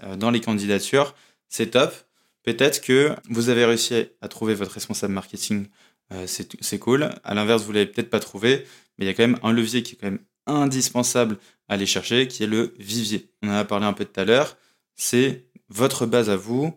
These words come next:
les personnes que vous avez déjà contactées, soit parce que vous avez déjà cherché à l'époque des responsables marketing, soit vous, vous avez des personnes dans votre réseau qui sont dans votre C R M, dans votre A T S. A T S, c'est l'outil C R M, donc, euh, la, la base de données,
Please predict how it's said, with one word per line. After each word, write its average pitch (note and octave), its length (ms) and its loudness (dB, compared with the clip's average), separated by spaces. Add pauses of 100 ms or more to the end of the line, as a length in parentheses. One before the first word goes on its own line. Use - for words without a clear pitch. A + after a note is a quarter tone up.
(100)
les G#2 100 -6
personnes G#2+ 300 -4
que - 80 -10
vous F#2 160 -6
avez F#2+ 60 -4
déjà A#2+ 300 0
contactées, A2 540 -4 (280)
soit D3 280 2
parce B2+ 160 -2
que B2+ 60 -8
vous A2+ 100 -4
avez A2 200 2
déjà G#2 220 -2
cherché - 600 -4
à A2+ 100 0
l'époque A#2+ 560 2
des A2 140 -4
responsables G#2 440 -4
marketing, C#3 540 -4 (420)
soit C#3 340 4
vous, G#2 180 -8
vous F#2+ 140 -8
avez G2+ 100 2
des G2 60 -2
personnes G2+ 300 -4
dans F#2+ 100 -2
votre F2+ 200 -10
réseau B2+ 460 0 (220)
qui - 100 -8
sont A2+ 220 0
dans G#2 100 0
votre F#2 180 -4
C - 200 -2
R G2 80 -2
M, G#2 160 -2
dans F2+ 80 -10
votre F2+ 380 -14
A A#2+ 160 0
T G#2 140 -2
S. C#3 300 2
A G#2+ 80 -4
T A#2 140 -4
S, A2+ 80 -2
c'est - 340 -4 (380)
l'outil A#2+ 340 0
C A#2 260 2
R G#2+ 80 2
M, A#2 220 2 (320)
donc, G#2 240 -4
euh, G2 140 0 (360)
la, G2 220 -2
la G#2 100 4
base A2+ 280 2
de B2 120 2
données, B2 380 2